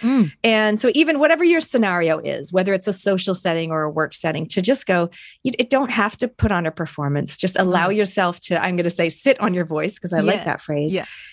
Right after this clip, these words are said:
Speaker 2: to drop in to who you are and then speak from that place rather than what might have become a habit, uh, like
Speaker 1: Yeah.
Speaker 2: you were saying before for some people.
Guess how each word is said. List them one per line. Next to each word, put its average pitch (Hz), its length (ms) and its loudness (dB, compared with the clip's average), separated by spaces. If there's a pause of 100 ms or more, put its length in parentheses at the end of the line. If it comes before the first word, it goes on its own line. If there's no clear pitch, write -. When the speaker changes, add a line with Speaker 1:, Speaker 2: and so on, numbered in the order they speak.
(140)
Speaker 2:
to 202 120 4
drop 185 500 2
in 156 440 -2 (100)
to 180 140 2
who 180 180 2
you 170 240 4
are 156 380 0 (420)
and 175 220 0
then 185 340 2
speak 156 360 -2
from 160 180 -4
that 143 200 -2
place 156 380 -2
rather 160 500 0
than 151 400 -4 (880)
what 190 240 4
might 180 240 2
have 175 100 -4
become 175 300 -2
a 156 60 -4
habit, 165 520 -2 (320)
uh, 160 200 -4
like 156 120 0
Speaker 1:
Yeah. 160 80 -2
Speaker 2:
you 160 60 0
were 156 80 2
saying 151 320 -2
before 151 320 0
for 156 140 -6
some 156 240 -2
people. 160 460 -6